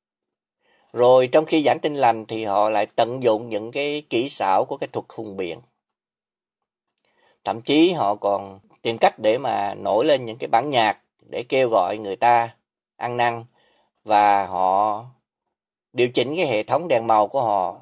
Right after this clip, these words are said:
sao cho tạo ra một cái không gian khiến cho người ta dễ bị cảm xúc. Tất cả hoàn toàn dựa trên những cái kỹ xảo, những sự khôn khéo của loài người về tổ chức, về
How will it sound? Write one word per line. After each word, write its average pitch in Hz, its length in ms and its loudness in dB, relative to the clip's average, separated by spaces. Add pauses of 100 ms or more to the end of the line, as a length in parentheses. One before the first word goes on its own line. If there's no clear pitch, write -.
(120)
sao 123 280 0
cho 120 360 4
tạo 101 320 0
ra 120 240 2
một 101 200 -10
cái 127 300 -4
không 127 280 -2
gian 117 400 6 (280)
khiến 143 220 -6
cho 135 80 0
người 104 120 -8
ta 110 180 2
dễ 101 320 -2
bị 98 220 -6
cảm 95 240 -12
xúc. 143 200 -8 (840)
Tất - 180 0
cả 113 240 4
hoàn 117 240 0
toàn 107 420 0 (400)
dựa 123 340 2
trên 143 180 2
những 127 140 -8
cái 160 160 -8
kỹ 131 200 -2
xảo, 110 520 2
những 135 160 -10
sự 110 200 -6
khôn 143 260 -2
khéo 160 280 -2
của 151 180 -2
loài 123 160 2
người 104 340 -2 (1300)
về 110 520 4 (1300)
tổ 113 180 2
chức, 208 220 2 (140)
về 104 580 2